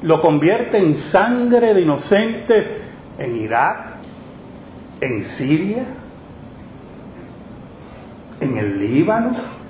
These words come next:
Ese martirio barato,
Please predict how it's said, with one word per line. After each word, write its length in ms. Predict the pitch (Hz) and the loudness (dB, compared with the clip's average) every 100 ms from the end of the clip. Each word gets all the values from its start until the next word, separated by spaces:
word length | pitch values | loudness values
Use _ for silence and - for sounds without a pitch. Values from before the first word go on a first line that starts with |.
| - - - - - - - - - - - - - - - - - - | -18 -18 -18 -18 -18 -18 -20 -18 -18 -18 -18 -18 -18 -18 -18 -18 -18 0
Ese 340 | 202 - 240 | 2 4 6
martirio 960 | 233 196 160 151 - 233 247 240 226 185 | 6 6 4 -2 0 4 6 6 6 6
barato, 800 | 165 147 185 233 - 254 247 | 6 6 2 0 0 2 2